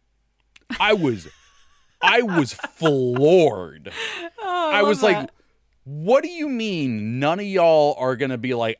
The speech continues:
Speaker 1: 'I'll be the captain. Look at me, I'm the captain now'?" Like, you,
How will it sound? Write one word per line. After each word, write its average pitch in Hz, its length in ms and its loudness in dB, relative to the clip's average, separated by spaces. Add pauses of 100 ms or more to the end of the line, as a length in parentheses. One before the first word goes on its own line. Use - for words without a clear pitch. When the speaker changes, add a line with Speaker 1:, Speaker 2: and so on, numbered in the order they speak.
Speaker 1:
'I'll 123 320 -2
be 110 240 -6
the 95 140 -10
captain. 92 640 -8
Look 101 180 -12
at - 100 -16
me, 104 200 -12
I'm 95 180 -12
the 87 80 -18
captain 90 500 -10
now'?" 80 340 -16
Like, 92 300 -14
you, 131 360 -12